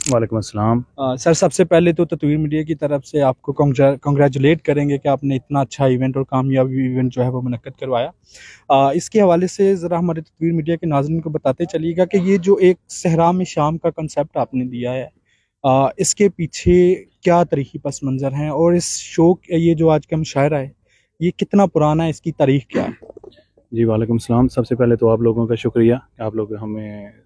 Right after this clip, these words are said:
Speaker 1: ज्वाइन किया आप लोगों ने। ये actually हम अपने मुख्तलिफ मुशायरे देखते हैं, सुनते भी रहते हैं, शहरों के अंदर, मुख्तलिफ थिएटर्स के अंदर, हॉल के अंदर,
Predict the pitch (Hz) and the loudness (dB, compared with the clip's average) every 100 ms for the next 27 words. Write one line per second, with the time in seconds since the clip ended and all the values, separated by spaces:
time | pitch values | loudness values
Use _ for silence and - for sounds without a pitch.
0 | _ 110 104 101 107 107 107 104 104 110 | _ -6 -4 -2 -2 -4 -4 -8 -8 -8
1 | 139 _ _ _ _ _ _ _ - - | -8 _ _ _ _ _ _ _ -14 -4
2 | 117 147 143 - 147 147 143 139 135 - | 2 2 2 0 4 4 4 2 -2 -8
3 | - 127 135 131 127 123 127 123 123 - | -8 -4 0 0 -2 -4 -2 -2 -2 -2
4 | 117 117 117 113 110 - 120 120 110 - | 0 2 2 0 0 2 2 4 2 0
5 | 110 117 113 113 110 117 113 110 110 - | -2 2 2 2 2 0 0 -2 -4 -2
6 | 113 110 113 113 107 113 107 104 113 104 | -2 -2 -2 -2 2 2 0 -2 -2 0
7 | 117 110 113 - 113 107 107 110 104 104 | 0 2 0 0 -2 -2 0 0 0 -2
8 | 107 104 - 107 104 | -4 -4 -4 -4 -4